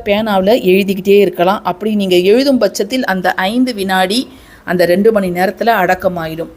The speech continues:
So, அந்த ஐந்து வினாடியில நீங்க இதை உச்சரிக்கும் பொழுது, அது பிரபஞ்சத்துல போய் அப்படியே நீங்க உச்சரித்தது பதிஞ்சிடும்.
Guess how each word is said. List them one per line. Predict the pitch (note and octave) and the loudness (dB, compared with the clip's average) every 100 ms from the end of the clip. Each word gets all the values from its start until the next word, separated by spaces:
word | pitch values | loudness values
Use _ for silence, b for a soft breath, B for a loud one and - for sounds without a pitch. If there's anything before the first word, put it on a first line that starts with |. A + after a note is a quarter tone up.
| b b b b | b b b b
So, | - A#3+ | 0 2
அந்த | G#3+ F3+ | 4 2
ஐந்து | F3+ A#3+ A#3+ | 4 4 4
வினாடியில | G#3 A3 C4 C4 C4+ | 2 2 2 4 4
நீங்க | B3+ G#3+ | 2 0
இதை | G3+ F#3 | 0 0
உச்சரிக்கும் | F#3 F#3 C4+ B3 A3 G3 | -4 -4 -4 -4 -6 -2
பொழுது, | G3 A3+ | 0 2
அது | G3+ F3+ | 2 2
பிரபஞ்சத்துல | F#3 F3+ A#3 A3 - F3+ | 0 0 0 0 -2 0
போய் | F3+ G3+ G3+ | 2 2 2
அப்படியே | E3 F#3+ G3 | 0 0 0
நீங்க | G#3+ F3+ E3+ | 2 2 0
உச்சரித்தது | E3+ - F#3+ F#3 E3+ A3+ | 0 -2 -2 0 -2 0
பதிஞ்சிடும். | F3 F3 A3 F#3+ F#3 B3+ | 0 2 2 2 2 0